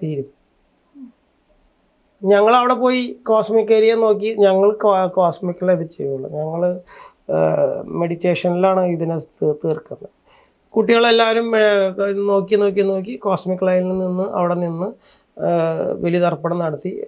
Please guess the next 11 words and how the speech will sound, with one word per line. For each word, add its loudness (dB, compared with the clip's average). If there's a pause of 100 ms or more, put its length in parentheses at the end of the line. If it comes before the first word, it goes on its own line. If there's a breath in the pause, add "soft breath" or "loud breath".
(120)
കോ-, -6
മെഡിറ്റേഷനിൽ 2
കൂടെ -2 (400 soft breath)
എല്ലാവർക്കും 2
സോളുകൾ 4
ഇങ്ങനെ 4
വന്നു 0
പോണ 0
ഫീൽ -6 (100)
കിട്ടി. -8
ഇങ്ങനെ -8